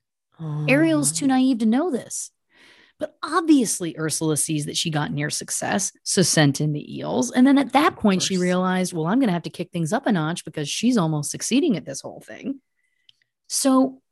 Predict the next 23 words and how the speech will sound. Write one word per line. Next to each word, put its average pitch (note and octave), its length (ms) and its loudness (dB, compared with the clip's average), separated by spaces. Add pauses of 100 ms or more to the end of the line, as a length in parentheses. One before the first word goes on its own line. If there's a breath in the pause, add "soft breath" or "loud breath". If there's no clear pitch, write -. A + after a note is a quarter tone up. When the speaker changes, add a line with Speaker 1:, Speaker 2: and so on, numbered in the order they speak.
(120)
Speaker 2:
Ursula B3+ 380 2
disguises D#3+ 540 -2
herself D3+ 360 -4
as C#3+ 140 -6
a D3+ 60 0
beautiful D#3+ 480 0
young F3+ 240 0
woman D3 240 -2
named C#3+ 240 -6
Vanessa, D3+ 600 -6 (680)
Speaker 1:
Oh, D#3+ 320 -2
Speaker 2:
who F#3 80 -2
appears E3+ 480 0
Speaker 1:
no. G#3 60 4
Speaker 2:
on A#3+ 120 4
shore G#3 640 0 (140)
singing G3+ 760 0 (260)
using F#3+ 960 0
Ariel's E3+ 800 0
stolen E3 880 0 (100)
voice. D#3 880 -2
Speaker 1:
Stop - 800 -2
it. E3 300 -8